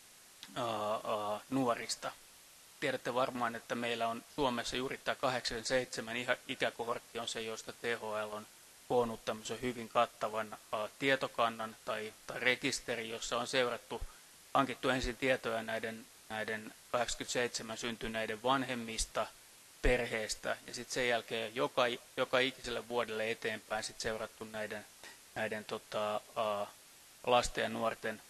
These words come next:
ää, elämää erilaisilla rekistereillä. Tässä on useita kymmeniä rekistereitä. Niitä muuttujia taitaa olla yhteensä joku, no, jossakin vaiheessa niitä oli ainakin kaksituhatta erilaista muuttujaa. Siis periaatteessa kaksituhatta muuttujaa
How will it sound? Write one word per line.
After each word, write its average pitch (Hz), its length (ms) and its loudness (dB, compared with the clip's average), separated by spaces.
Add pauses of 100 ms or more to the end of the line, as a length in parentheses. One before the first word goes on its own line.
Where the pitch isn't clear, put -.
(160)
ää, 104 260 0 (960)
elämää 117 600 6 (100)
erilaisilla 127 600 4
rekistereillä. 110 680 -4
Tässä - 260 0
on 123 120 -4
useita 131 400 4
kymmeniä 110 680 -2 (220)
rekistereitä. 120 920 -4 (360)
Niitä 110 180 -10 (180)
muuttujia 127 580 0
taitaa 113 440 0
olla 110 140 0
yhteensä 113 480 -2
joku, 110 340 -4 (640)
no, 113 200 0
jossakin 120 420 0
vaiheessa 113 260 2
niitä 117 160 -6
oli 117 120 -2
ainakin 117 300 -4
kaksituhatta 113 720 -2
erilaista - 420 -4 (120)
muuttujaa. - 540 -6 (240)
Siis - 180 -10
periaatteessa 113 580 -2
kaksituhatta 113 500 -2
muuttujaa 110 580 -4